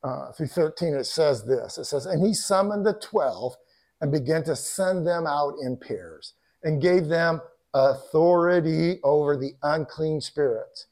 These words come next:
He instructed them, and they went out and preached that men should repent. And they were casting out many demons and were anointing with oil many sick people and healing them."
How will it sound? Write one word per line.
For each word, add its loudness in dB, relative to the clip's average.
He 4
instructed -4
them, 0
and 0
they 4
went 2
out 4
and -4
preached -4
that -4
men 2
should 0
repent. -2
And 4
they 4
were 2
casting -2
out -2
many 2
demons 2
and 4
were 4
anointing 2
with 4
oil 6
many 2
sick -6
people -2
and -4
healing 0
them." -4